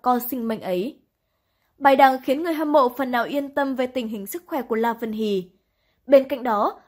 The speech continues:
netizen cũng tỏ lòng khâm phục vì thái độ chuẩn mực, không gây khó dễ cho bạn diễn hay đoàn làm phim khi gặp sự cố trên phim trường. Dân mạng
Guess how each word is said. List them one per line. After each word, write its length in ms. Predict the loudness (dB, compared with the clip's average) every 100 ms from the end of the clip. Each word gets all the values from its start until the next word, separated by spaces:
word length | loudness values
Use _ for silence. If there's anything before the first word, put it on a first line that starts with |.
| -8
netizen 520 | -6 -2 0 0 -2
cũng 180 | -4 -6 0
tỏ 140 | 0
lòng 300 | 2 -2 -2
khâm 140 | -6 -2
phục 180 | -4 -2
vì 120 | -2 -2
thái 200 | -4 0
độ 180 | 0
chuẩn 280 | 0 -4 -4
mực, 160 | -4 -4 _ _
không 240 | -6 -2 2
gây 200 | 4 4
khó 240 | 0 -4
dễ 200 | -2 -2
cho 140 | -2 0
bạn 220 | 0 0
diễn 220 | -2 -2 -2
hay 160 | -2
đoàn 220 | 0 0
làm 140 | 0 -4 -4
phim 220 | -2 -2
khi 220 | -4 -6
gặp 160 | -6 -8
sự 240 | -6 -10 -6
cố 180 | -4 -4
trên 180 | -4 -6
phim 180 | -6 -8
trường. 360 | -6 -4 -6 -10 _ _ _ _ _ -2
Dân 240 | 0 2
mạng 200 | 2 0